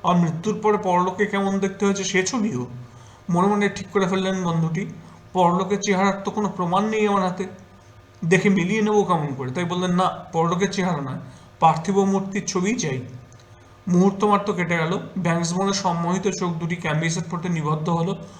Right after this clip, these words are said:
হঠাৎ দেখা গেল ক্যানভাসের উপরে কুয়াশার মতো কিছু একটা জমা হচ্ছে।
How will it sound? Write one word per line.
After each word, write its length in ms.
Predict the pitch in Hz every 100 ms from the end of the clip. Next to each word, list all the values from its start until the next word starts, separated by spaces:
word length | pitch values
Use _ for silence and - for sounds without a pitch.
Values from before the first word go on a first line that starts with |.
| - - -
হঠাৎ 280 | 202 269 208
দেখা 200 | 190 185
গেল 220 | 151 160
ক্যানভাসের 500 | 175 170 185 180 180
উপরে 180 | 180 190
কুয়াশার 500 | - 170 170 185 190
মতো 180 | 180 180
কিছু 200 | 160 180
একটা 120 | 170
জমা 260 | 151 143
হচ্ছে। 400 | 156 - - 139